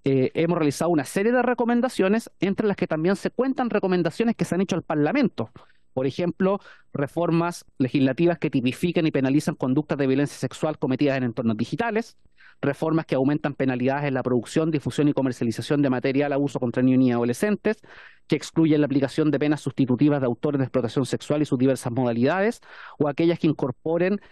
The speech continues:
eh, a la ley de responsabilidad, eh, de personas jurídicas los delitos de explotación sexual. Eh,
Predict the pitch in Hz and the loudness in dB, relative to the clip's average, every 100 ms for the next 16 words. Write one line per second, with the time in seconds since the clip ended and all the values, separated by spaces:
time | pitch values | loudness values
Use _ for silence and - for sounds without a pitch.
0 | - 123 123 120 117 - 123 120 117 113 | -4 0 2 2 0 -2 -2 0 0 0
1 | 113 110 117 139 151 143 143 131 123 135 | 0 0 2 2 2 0 -2 -2 0 2
2 | 135 139 123 117 113 113 113 113 113 139 | 0 -2 0 0 2 2 2 0 -2 -2
3 | 135 - 123 151 165 160 139 127 143 139 | -2 0 2 2 0 -2 -2 -2 0 0
4 | 131 - 131 123 - 127 117 120 - - | -2 -2 -2 -2 0 -2 0 -4 -4 -6
5 | 87 - - - _ - 123 127 | -6 -8 -16 -20 _ -4 -2 -2